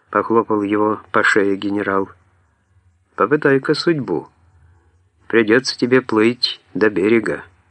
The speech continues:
«Ну зачем так, Михаил Дмитриевич?» не скрыл удивления Городеков.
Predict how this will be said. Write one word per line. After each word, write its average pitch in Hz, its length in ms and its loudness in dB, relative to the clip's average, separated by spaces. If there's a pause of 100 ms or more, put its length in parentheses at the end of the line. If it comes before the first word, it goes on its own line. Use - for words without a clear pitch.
(840)
«Ну 98 120 0
зачем 127 420 4
так, - 240 0
Михаил 113 420 0
Дмитриевич?» 107 840 -4
не 107 120 0
скрыл 104 400 2
удивления 95 720 -2
Городеков. 92 840 -2